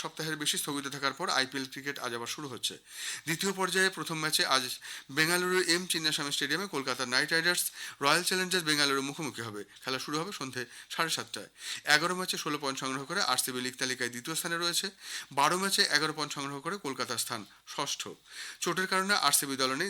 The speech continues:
দেবদত্ত পাডিক্কাল। এদিকে ইডেন থেকে আইপিএল ক্রিকেটের ফাইনাল সরে যাওয়ার সম্ভাবনায় কলকাতার ক্রিকেট প্রেমীরা হতাশ। এক শ্রেণীর দর্শক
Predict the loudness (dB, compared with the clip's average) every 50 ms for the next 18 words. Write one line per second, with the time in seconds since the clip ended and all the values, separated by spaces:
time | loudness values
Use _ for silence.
0 | -2 -2 -2 -2 -2 -4 -6 -4 -6 -6 -6 -6 -6 -6 -6 -8 -10 -12 -14 -20
1 | _ _ -20 -20 -20 -20 -20 -20 _ _ _ _ -20 _ -16 -12 -8 -8 -6 -4
2 | 0 0 0 2 2 2 0 2 2 2 2 2 0 0 2 4 6 8 8 8
3 | 6 6 0 -2 -2 -2 -2 -2 0 0 0 2 2 2 2 2 0 0 -2 0
4 | 0 2 0 0 0 -2 -4 -4 -2 0 0 0 -2 -4 -8 -12 -10 -4 -2 -2
5 | 0 0 0 -2 -2 -2 -4 -4 -6 -4 -4 -4 -2 -2 -2 0 0 -2 -2 -4
6 | -4 -6 -4 -4 -6 -6 -8 -12 -6 -2 0 2 4 4 2 2 0 0 0 0
7 | -2 -2